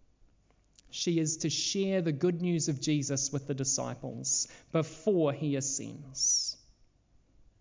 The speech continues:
Throughout this passage, and building on what Bishop Jay showed us last week as we thought about the expectations of the people when Jesus came into Jerusalem, John is again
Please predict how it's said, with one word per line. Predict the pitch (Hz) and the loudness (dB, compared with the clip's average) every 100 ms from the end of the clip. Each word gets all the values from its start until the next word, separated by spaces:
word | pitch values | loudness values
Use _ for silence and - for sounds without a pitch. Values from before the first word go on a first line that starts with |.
| _ _ _ _ _ _ - | _ _ _ _ _ _ -4
Throughout | 180 180 196 | 2 2 2
this | 185 170 | 0 -2
passage, | - 156 135 - 127 - - - - - | -2 -2 -2 -2 -6 -4 -6 -8 -12 0
and | 165 156 | 2 4
building | 185 190 180 | 4 4 4
on | 170 | 4
what | 165 160 | 2 2
Bishop | 160 160 160 | 0 0 -2
Jay | 160 147 | 2 2
showed | 143 - 151 147 | 2 2 2 4
us | 143 - | 2 0
last | 151 147 143 - | 0 0 0 -2
week | 127 120 | -6 -4
as | - 147 | -2 0
we | 160 | 2
thought | 151 - 190 | 0 2 2
about | 175 165 | 2 2
the | 156 165 | 2 0
expectations | 170 - 175 - - 160 - 165 151 | 0 -2 -2 -2 -2 0 0 0 0
of | 143 | 0
the | 151 | -2
people | - 143 143 | -2 -2 0
when | 135 143 139 | 0 2 2
Jesus | 151 175 175 165 | 2 2 0 -2
came | - - 165 165 | -4 -4 0 0
into | 151 156 151 | 2 0 0
Jerusalem, | 143 143 131 123 - 123 117 127 - - - | -2 0 0 0 -2 -4 -8 -10 -12 -20 -12
John | - 202 208 220 | 0 2 4 4
is | 214 196 170 | 2 2 2
again | 160 175 185 | 2 2 2